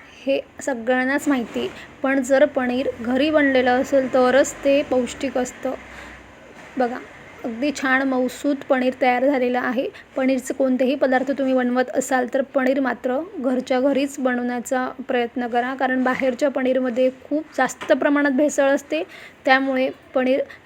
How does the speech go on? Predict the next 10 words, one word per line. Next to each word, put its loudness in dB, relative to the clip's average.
हेल्दी 4
जरी 6
असलं 2
तरी 0
ते 6
जर 4
भेसळयुक्त 2
असेल 2
तर -2
ते -2